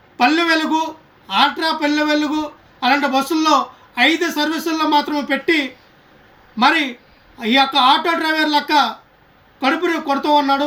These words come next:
ఒక పక్కన చంద్రబాబు నాయుడు. మరి పదకొండు రకాల సర్వీసుల్లో ట్రావెల్స్‌లు చేస్తున్నటువంటి పదకొండు రకాల బస్సులు ఏవైతే ఉన్నాయో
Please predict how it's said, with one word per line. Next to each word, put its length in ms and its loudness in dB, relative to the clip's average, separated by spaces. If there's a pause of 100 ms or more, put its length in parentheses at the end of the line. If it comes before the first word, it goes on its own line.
(160)
ఒక 180 -6
పక్కన 380 -2
చంద్రబాబు 320 -4
నాయుడు. 220 -10 (580)
మరి 340 0 (600)
పదకొండు 380 0
రకాల 400 0
సర్వీసుల్లో 720 -2 (400)
ట్రావెల్స్‌లు 600 0
చేస్తున్నటువంటి 840 -2 (340)
పదకొండు 360 0
రకాల 360 2
బస్సులు 340 -2
ఏవైతే 280 -2
ఉన్నాయో 380 -2